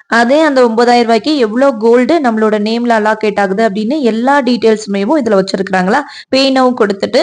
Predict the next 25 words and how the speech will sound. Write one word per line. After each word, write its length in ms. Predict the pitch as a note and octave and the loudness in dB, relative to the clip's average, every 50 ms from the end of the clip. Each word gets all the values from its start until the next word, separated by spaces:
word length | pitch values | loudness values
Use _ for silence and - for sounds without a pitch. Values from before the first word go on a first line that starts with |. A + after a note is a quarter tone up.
| - - - - - _ | -2 -4 -8 -20 -12 _
நீங்க 220 | - C4+ C#4 C4+ C4+ B3+ | -2 0 2 2 2 0
ஜிபேயோ, 460 | A3 B3 B3+ C4 C4 B3 A#3 A#3 A#3+ | 0 0 -2 -2 0 0 0 0 0
PhonePe-யோ 480 | A#3+ - A3+ A#3 A3+ A3+ A#3 A3 A3 A#3 | 0 0 -2 -2 -2 -2 -2 0 0 0
யூஸ் 260 | A3+ A3+ A3+ G#3+ - - | 0 -2 -2 -4 -4 -4
பண்ணி 240 | G#3+ G#3 G#3 C#4+ F4 | -2 -2 0 0 0
உங்களோட 320 | D#4+ B3+ A#3 G#3+ G3+ F#3+ G3 | 0 0 2 2 2 2 2
அமௌண்ட்டை 480 | G3 G3 G3+ G#3 A#3 B3+ C4+ B3+ B3 A3+ | 0 0 0 2 2 2 2 0 0 0
வந்து 260 | G#3+ G3+ G#3 A#3+ E4+ F4+ - - | 0 0 0 0 -2 -2 -2 -2
இதுல 300 | B3 G3+ G#3+ G#3 B3+ E4+ | -2 -2 0 0 0 0
நீங்க 220 | D#4+ A3+ G#3 A3 | 0 -2 -2 0
டெபாசிட் 500 | G3 G3 F#3+ F#3+ G3 F#3+ F#3+ G3 F#3+ - | 0 -2 -2 -2 -2 -2 -2 -4 -4 -2
பண்ணிக்கலாம். 400 | - F#3+ F#3+ F#3+ F#3+ F#3+ - - | -2 0 0 0 0 0 0 0
அப்படி 180 | - F#3+ F#3 G3 | 0 -2 -2 0
டெபாசிட் 500 | F#3+ G#3 G3+ A#3 A#3+ A#3+ - A#3+ A3+ - | 0 0 0 0 0 0 -2 -4 -4 -2
பண்ணும்போது 460 | A3 G#3+ G#3 G#3+ G#3 G3 G3 F#3+ A3 E4 F4+ - | -2 0 0 0 0 0 0 0 0 0 0 0
அன்னன்னைக்கு 520 | - G#3 G#3 A3+ A3+ G#3+ A3 A3 A3 - C#4 B3 | -2 -2 0 0 0 0 -2 -2 -2 -4 -4 -2
என்ன 300 | A3 G#3 A3 B3 C4 A#3 | -2 -2 -2 -2 -2 0
கோல்டு 260 | G3+ G#3+ G#3+ A3 - | 0 0 0 0 2
ரேட் 220 | G#3 G3+ F#3+ G3 G3 | 0 0 0 0 -2
இருக்கோ 240 | F3+ F3+ - C#4 | -2 -2 0 0
அந்த 220 | D4 B3+ G#3+ G#3 G3+ | 0 0 0 -2 -2
கோல்டு 320 | F#3+ F#3+ G#3+ A#3+ B3+ B3 A#3+ | 0 2 2 2 2 0 0
ரேட்டுக்கு 320 | A3 G#3 G#3 G3 G3 - | 0 0 -2 -2 -2 -2
தகுந்த 220 | G3 G3 G3+ G#3+ | -2 0 0 0
மாதிரி 300 | G3+ G3+ F#3+ F#3 F#3 C#4 | 0 0 0 0 -2 -2